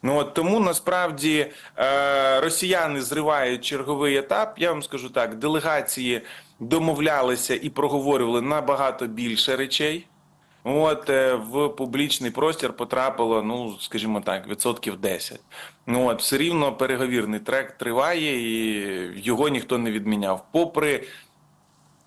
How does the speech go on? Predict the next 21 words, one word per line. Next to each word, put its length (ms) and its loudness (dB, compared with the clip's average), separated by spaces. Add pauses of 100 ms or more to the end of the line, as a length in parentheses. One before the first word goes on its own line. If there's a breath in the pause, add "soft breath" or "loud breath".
(240)
зовнішню 840 0
видимість, 460 0
що 100 -4
нічого 440 0
не 120 -2
відбувається, 1000 0
все 180 -2
рівно 260 0
є. 60 -2 (200)
Росіяни 560 2
явно 320 2
демонструють 560 0
незацікавленість 920 -2
і 60 -4
відірваність 680 -2
від 120 -2
реальності. 580 0 (380 loud breath)
То, 160 2
що 160 0
вони 200 2
просять 420 -2